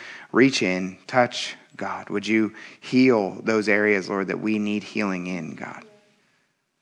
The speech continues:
Lord, would you show us the direction that you want us to go, Holy Spirit, maybe even in spite of those around us not walking in the Spirit? Lord, would you just help us? Would you calm our hearts? Would you prepare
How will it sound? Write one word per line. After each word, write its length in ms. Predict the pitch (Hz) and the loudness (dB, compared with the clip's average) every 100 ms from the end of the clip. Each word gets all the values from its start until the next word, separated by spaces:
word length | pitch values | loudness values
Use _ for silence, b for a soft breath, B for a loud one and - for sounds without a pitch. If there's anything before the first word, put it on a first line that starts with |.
| _ 113 | _ 6
Lord, 200 | 123 113 | 6 6
would 120 | 104 | 2
you 520 | 117 120 117 113 - - 110 | 2 0 0 -4 -10 -14 -8
show 400 | - 135 131 135 | -2 2 2 4
us 520 | 104 107 104 - - - | 4 2 0 -8 -12 -14
the 220 | 104 107 | -8 -4
direction 400 | 107 117 - 107 | 2 0 0 -4
that 80 | 98 | -2
you 180 | 113 | 2
want 200 | 123 110 | 4 4
us 160 | 95 - | 2 -4
to 60 | 85 | 0
go, 180 | 92 | 0
Holy 260 | 92 107 101 | 2 2 0
Spirit, 360 | - - 98 80 | 0 0 2 2
maybe 280 | 107 117 | 0 0
even 260 | 104 110 104 | 0 0 -2
in 120 | 98 | -6
spite 420 | - - 110 110 | -10 -2 0 0
of 240 | - 98 87 | -4 -6 -4
those 240 | 101 98 | -4 -4
around 320 | 92 98 104 | -4 -2 -2
us 140 | 90 - | -4 0
not 240 | 95 62 | 0 0
walking 300 | 101 - 95 | -2 -8 -8
in 20 | |
the 180 | - - | -8 -8
Spirit? 420 | - - - - - - B B B B B B B B B _ _ _ _ _ _ _ _ | -8 -4 -4 -4 -16 -20 B B B B B B B B B _ _ _ _ _ _ _ _
Lord, 140 | 101 - | -16 -12
would 120 | 98 | -4
you 100 | 101 | -2
just 120 | - | -2
help 220 | - - | -4 -6
us? 320 | - - - - _ _ _ _ _ _ _ _ | -8 -8 -10 -14 _ _ _ _ _ _ _ _
Would 120 | - | -16
you 80 | - | -10
calm 240 | 104 101 | -6 2
our 80 | 104 | 2
hearts? 560 | 98 90 87 - - - _ - | 2 -2 -2 -8 -16 -20 _ -10
Would 140 | 95 | -8
you 80 | 95 | -6
prepare 760 | 98 - - 104 104 104 - | -8 -8 2 6 6 6 0